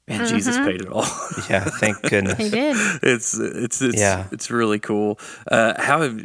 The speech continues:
Speaker 1: Aaron, how have you seen God's forgiveness? How has it changed your life?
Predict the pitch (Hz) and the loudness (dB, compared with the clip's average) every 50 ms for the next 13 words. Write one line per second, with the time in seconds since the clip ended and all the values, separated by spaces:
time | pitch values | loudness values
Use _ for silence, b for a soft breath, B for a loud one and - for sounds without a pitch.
0 | - - - 117 110 104 104 113 113 120 117 107 104 98 - - - 104 101 101 | -8 -4 0 0 0 0 2 0 2 2 2 0 0 -2 -2 -2 -2 0 0 -2
1 | 95 90 92 - b b b b b - 104 101 95 - - - 98 92 104 101 | -4 -4 -8 -10 b b b b b 0 0 0 0 -4 -6 -8 -6 -4 -4 -4
2 | 95 98 98 98 - - - - - _ _ _ _ _ _ _ _ _ _ - | -4 -6 -8 -8 -8 -10 -10 -12 -14 _ _ _ _ _ _ _ _ _ _ -18
3 | 113 110 110 110 117 113 113 120 101 - - 120 120 110 107 117 117 123 123 120 | -12 -8 -6 -4 -4 -4 -4 -4 -4 -4 -2 -2 -2 -2 -4 -4 -4 -6 -6 -8
4 | - - - | -10 -16 -20